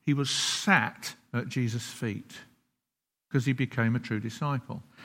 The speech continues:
Mary is sitting at Jesus' feet because before it is a posture of the body, it's a posture of the heart. By sitting at Jesus' feet, Mary acknowledged him as her king,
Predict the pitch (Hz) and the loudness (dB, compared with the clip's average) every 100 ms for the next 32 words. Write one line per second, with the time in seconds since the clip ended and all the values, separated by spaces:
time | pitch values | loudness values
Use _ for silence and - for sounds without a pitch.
0 | - - 135 180 185 165 156 - - 226 | -16 2 8 8 10 8 6 2 4 4
1 | - 127 131 139 127 117 127 - 202 123 | 4 2 2 2 2 2 -2 2 4 4
2 | - - - - - 165 - 185 160 - | 2 -10 -18 -18 4 4 6 6 6 2
3 | - - - - 165 - - 185 214 214 | -12 -16 -4 6 6 6 2 4 6 4
4 | 202 - 165 180 160 170 147 - 165 147 | 2 4 6 8 8 8 6 4 2 2
5 | - 156 151 143 143 139 160 139 101 120 | 0 2 4 4 0 2 2 2 0 0
6 | - 131 - 131 - - 139 143 139 180 | -2 -4 -2 -4 -2 2 2 2 0 2
7 | 190 156 104 - - - - _ _ _ | 2 2 -2 -8 -14 -16 -16 _ _ _
8 | _ _ _ _ - - - - - 165 | _ _ _ _ -20 -20 -20 -2 6 8
9 | 156 - - 233 - 185 165 156 160 147 | 8 2 4 4 8 8 8 6 6 6
10 | 156 - - 170 117 135 - - - - | 4 0 2 6 6 2 -8 -18 -20 -20
11 | - 143 180 196 180 175 170 - 151 - | 0 6 8 10 10 10 8 6 2 4
12 | 160 190 190 165 - 139 120 123 139 143 | 4 6 6 4 2 4 4 4 2 2
13 | 135 147 147 143 - 185 123 92 90 | 2 2 0 0 -2 0 0 -2 -8